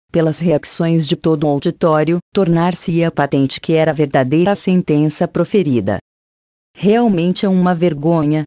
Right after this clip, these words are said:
Zeus meu, que, quando se trata dos animais, a procriação, o parto e as suas dores, bem como os cuidados dedicados aos descendentes sejam tidos por naturais e gratuitos,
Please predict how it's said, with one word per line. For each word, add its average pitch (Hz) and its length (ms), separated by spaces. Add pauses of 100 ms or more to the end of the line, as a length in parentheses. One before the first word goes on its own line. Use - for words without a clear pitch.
(100)
Zeus 147 440
meu, 156 320 (180)
que, 220 180 (140)
quando 165 300
se 156 160
trata 170 420
dos 151 240
animais, 151 640 (140)
a 180 80
procriação, 180 840 (160)
o 185 60
parto 165 380
e 156 60
as 143 120
suas 185 300
dores, 135 500 (140)
bem 214 240
como 185 300
os 160 140
cuidados 160 580
dedicados 160 640
aos 160 160
descendentes 160 800
sejam 143 300
tidos 185 500
por 165 160
naturais 156 600
e 185 80
gratuitos, 156 840